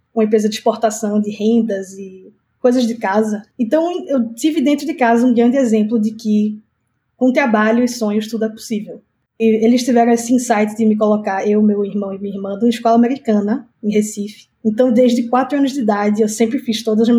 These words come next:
as minhas aulas em inglês. Então, era uma coisa um pouco peculiar.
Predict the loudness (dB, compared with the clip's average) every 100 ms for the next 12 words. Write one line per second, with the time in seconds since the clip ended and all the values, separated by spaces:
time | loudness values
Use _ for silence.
0 | 2 0 2 2 2 0 -4 -2 -2 -2
1 | -6 -6 -10 -16 _ -4 0 0 0 0
2 | -2 0 0 2 0 -2 -4 -2 0 0
3 | 0 -4